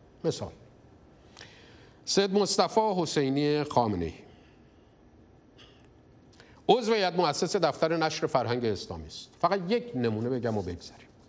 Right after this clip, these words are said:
زمینی به مساحت شانزده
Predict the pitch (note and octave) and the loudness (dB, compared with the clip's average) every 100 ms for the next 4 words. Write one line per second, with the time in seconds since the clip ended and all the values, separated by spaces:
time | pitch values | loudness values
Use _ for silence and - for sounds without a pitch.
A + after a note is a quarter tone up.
0 | - - - - - - - B2+ B2+ F3+ | -20 -20 -20 -20 -20 -20 -12 -4 0 2
1 | G3+ C4 A#3+ F#3+ D#3+ E3 D3 D#3+ F#3+ - | 2 0 0 0 0 2 0 0 -2 0
2 | D3+ C#3+ D3+ E3 | 0 0 0 -2